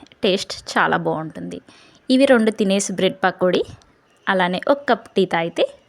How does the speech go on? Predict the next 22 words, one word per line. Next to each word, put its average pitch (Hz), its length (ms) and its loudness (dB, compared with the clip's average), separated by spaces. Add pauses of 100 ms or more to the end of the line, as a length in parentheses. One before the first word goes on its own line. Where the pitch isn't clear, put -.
(160)
హాయిగా 185 540 2
ఉంటుంది. 170 440 -6 (160)
మరి 220 220 4
బ్రెడ్ 196 200 4 (100)
పకోడీని 277 420 6 (160)
ఎలా 185 120 2
ప్రిపేర్ 185 360 2
చేసుకోవాలో 277 360 2
ఇప్పుడు 220 200 -4
చూద్దాం. 180 280 -2 (240)
ముందుగా 247 380 4 (800)
ఒక 202 180 2 (120)
గిన్నెలోకి 185 520 0 (880)
రెండు 202 280 4 (600)
ఆనియన్, 180 340 -2 (460)
ఒక 202 160 0 (120)
రెండు 185 260 0 (260)
ఉల్లిపాయలు 180 480 -2
తీసేసుకుని 180 600 -6 (540)
ఇలా 196 180 0 (100)
బారు 175 260 2
ముక్కలు 208 220 -4